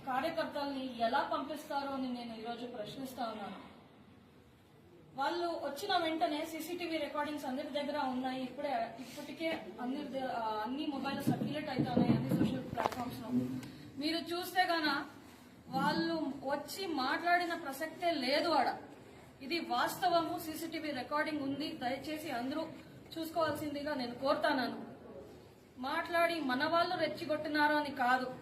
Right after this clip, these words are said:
వాళ్ళు వస్తానే అటాక్ అనేది చేసినారు. ఆ యుగంధర్ అనే పిల్లోడు వచ్చిన వెంటనే కట్టెలు ఎత్తుకొని, ఆ,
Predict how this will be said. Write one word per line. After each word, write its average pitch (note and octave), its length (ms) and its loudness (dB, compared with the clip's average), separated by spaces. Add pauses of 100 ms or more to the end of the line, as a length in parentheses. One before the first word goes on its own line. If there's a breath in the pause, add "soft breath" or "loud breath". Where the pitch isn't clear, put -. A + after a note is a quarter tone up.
వాళ్ళు B3+ 260 4
వస్తానే F4 680 4
అటాక్ E4+ 460 2
అనేది D#4+ 380 0
చేసినారు. C#4+ 680 0 (920)
ఆ C4+ 100 4
యుగంధర్ E4+ 520 6
అనే F4+ 260 4
పిల్లోడు D#4+ 440 4
వచ్చిన E4+ 580 0
వెంటనే D#4 600 2
కట్టెలు D#4+ 320 0
ఎత్తుకొని, D4+ 560 -2
ఆ, A#3+ 360 0